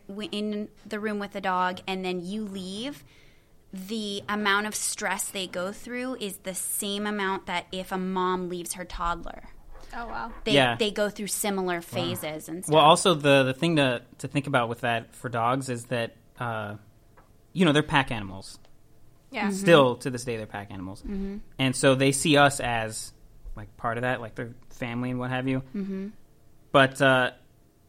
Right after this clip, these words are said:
Speaker 3: packs generally stay together their entire lives. Like, they don't, like, sometimes they'll leave on their own terms for a little while and they'll come back. But when you leave your dog at home for the day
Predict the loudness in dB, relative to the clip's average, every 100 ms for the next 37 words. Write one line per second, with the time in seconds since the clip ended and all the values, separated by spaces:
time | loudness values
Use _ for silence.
0 | _ -20 -6 2 4 4 -4 0 4 4
1 | 4 2 0 0 0 4 2 2 2 2
2 | 2 0 0 2 2 0 -2 -4 -4 0
3 | 2 4 2 4 2 2 2 2 4 4
4 | 4 4 0 -2 -4 -4 -6 -12 -20 _
5 | _ _ _ -4 -2 0 -2 -4 -2 0
6 | 2 0 0 -2 -4 -4 -4 -8 -18 -20
7 | -20 _ 2 4 6 4 2 2 2 2
8 | 4 4 4 4 4 4 2 -2 -4 -4
9 | -4 -8